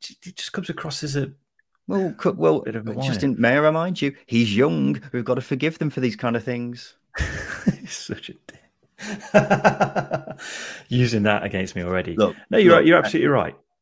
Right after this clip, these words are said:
Speaker 2: look,
Speaker 1: You're absolutely right, but he's got time to
Speaker 2: he's
Speaker 1: play.
Speaker 2: a really, well, he's a really talented player. I really rate him. And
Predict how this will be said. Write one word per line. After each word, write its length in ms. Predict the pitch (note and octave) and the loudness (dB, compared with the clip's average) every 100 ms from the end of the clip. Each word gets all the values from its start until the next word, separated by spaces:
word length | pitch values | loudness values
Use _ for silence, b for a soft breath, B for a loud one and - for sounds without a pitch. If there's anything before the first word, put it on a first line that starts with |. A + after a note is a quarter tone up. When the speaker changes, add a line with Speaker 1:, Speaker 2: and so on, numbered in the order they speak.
| _ | _
Speaker 2:
look, 160 | - B2+ | 2 2
Speaker 1:
You're 60 | C#3 | 2
absolutely 280 | - A#2 | -2 -2
right, 100 | F#2 | -2
but 40 | A#2+ | -2
he's 100 | B2+ | -4
got 140 | D3+ | -4
time 120 | C3+ C3 | -4 -2
to 40 | |
Speaker 2:
he's 100 | D#3 | 0
Speaker 1:
play. 80 | D3 | 0
Speaker 2:
a 40 | |
really, 520 | C3 D3+ D3+ G#2+ - _ _ - | 0 0 2 0 -4 _ _ -12
well, 160 | F#2 - _ _ | -12 -12 _ _
he's 240 | - D3+ | -6 -4
a 60 | C#3 | -2
really 640 | C3+ D#3+ D#3+ D#3 D3 - _ - | -2 -2 -2 -2 -2 -6 _ -14
talented 500 | - G#2+ E2 D#2 - | -6 -6 -6 -10 -14
player. 280 | D#2 D2+ - _ | -14 -14 -18 _
I 80 | - | -2
really 360 | A2 A#2+ C#3+ G#2+ | 0 2 0 0
rate 340 | F2+ F2 - | -2 -6 -10
him. 100 | D2+ | -10
And 220 | D#2 G#2 | -6 -6